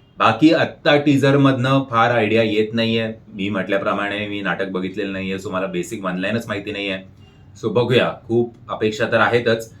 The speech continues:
आणि आता वर्षाचा एंड जो आहे तो पुष्पा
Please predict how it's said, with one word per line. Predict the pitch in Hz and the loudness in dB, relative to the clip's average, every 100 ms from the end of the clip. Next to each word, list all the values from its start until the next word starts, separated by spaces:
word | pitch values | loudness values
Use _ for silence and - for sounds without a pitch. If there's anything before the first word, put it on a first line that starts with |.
| - - | -20 -16
आणि | 90 87 87 92 90 90 - - - - | -8 -4 -4 -4 -4 -6 -12 -20 -20 -12
आता | 87 107 104 104 | -4 2 4 4
वर्षाचा | 101 95 - 107 110 107 | 2 0 2 0 0 0
एंड | 110 123 | 2 2
जो | 120 117 | 4 4
आहे | 95 92 92 | 4 0 -2
तो | - 98 95 95 | -4 -6 -6 -6
पुष्पा | 104 - - 104 101 104 | -6 -6 0 2 2 0